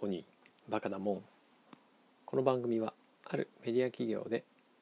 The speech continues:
マーケティングやディーエックスに携わっている私、ディージェーオニーが読書、ビジネス、子育てでワクワクするためのトピックスや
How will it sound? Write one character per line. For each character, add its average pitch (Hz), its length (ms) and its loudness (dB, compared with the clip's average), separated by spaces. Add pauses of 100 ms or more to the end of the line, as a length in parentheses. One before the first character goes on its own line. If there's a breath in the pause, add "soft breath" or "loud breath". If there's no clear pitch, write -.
(120)
マ 120 120 -4
ー 120 40 -4
ケ 113 100 -6
テ 113 100 -2
ィ 110 40 0
ン 110 60 0
グ 104 60 -2
や 107 100 -6
デ 110 80 0
ィ 117 60 4
ー - 20 -
エ - 20 2
ッ - 20 -16
ク - 80 -14
ス - 80 -6
に 101 120 -4
携 107 240 -4
わ 117 60 -2
っ 110 40 -8
て - 120 -4
い - 20 -2
る 104 80 -2
私、 - 400 -10
デ 123 100 -4
ィ 123 60 -2
ー 117 40 -6
ジ 127 100 0
ェ - 20 2
ー - 80 -2
オ 120 80 0
ニ 107 100 2
ー - 20 -2
が - 80 -8 (240)
読 135 200 0
書、 - 120 -12 (140)
ビ 113 100 -4
ジ 110 80 -2
ネ 98 80 -2
ス、 - 160 -14 (140)
子 - 160 -6
育 123 220 2
て - 100 -6
で 110 140 -4 (160)
ワ 117 100 -6
ク - 100 -6
ワ 98 60 -2
ク - 100 -14
す - 120 -12
る - 80 -10
た 123 80 -4
め 147 80 -2
の - 100 -6 (220)
ト - 80 -8
ピ - 140 -6
ッ - 20 -10
ク - 100 -12
ス - 80 -4
や 110 80 2